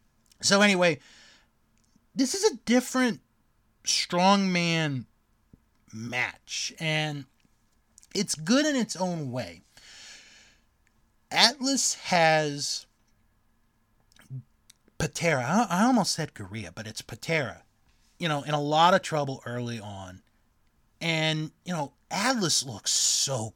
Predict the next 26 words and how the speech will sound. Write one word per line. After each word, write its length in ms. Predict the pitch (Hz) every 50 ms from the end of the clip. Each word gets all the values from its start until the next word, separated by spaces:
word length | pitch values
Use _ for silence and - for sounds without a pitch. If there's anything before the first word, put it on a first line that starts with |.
| - - -
good 220 | 160 131 113 120
in 140 | 110 107 104
this 240 | 98 - - - -
match. 400 | 98 95 85 - - - - - _ _ - - - _ _ _ _
But 200 | 160 165 160 -
Kenny 600 | - - 196 214 226 202 170 160 165 170 - _ _ _
manages 540 | 160 160 151 156 165 170 175 156 196 180 -
to 80 | - 170
come 320 | - - 156 151 143 127
back, 500 | 90 - 92 87 87 87 95 - - - _ _ _ _ _ _ _ _ _ _ _ _
you 80 | - 156
know, 200 | 139 135 131 123
be 380 | 110 104 - 127 131 143 165 151
the, 460 | 131 135 147 147 143 143 139 135 - _ _ _ _ _ _ _ _ _ _ _ _
the, 340 | 127 127 139 135 131 131 131
uh, 260 | 127 127 123 123 117
the 140 | 127 147 156
heel, 280 | 123 135 127 120 120 120
the 120 | 117 -
cowardly 480 | - - 113 113 117 120 117 123 147 139
heel. 360 | - - 85 - - - - _ _ _ _ _ _ - - - - _ _ _ _ _ _ _ _ _
And 560 | - 190 185 180 180 180 180 180 180 175 156 - _ _ _ _
he, 360 | - - 202 208 202 165 -
at 160 | 180 185 185
one 360 | 180 180 190 208 240 285 302
point, 460 | - - - 180 175 175 170 170 143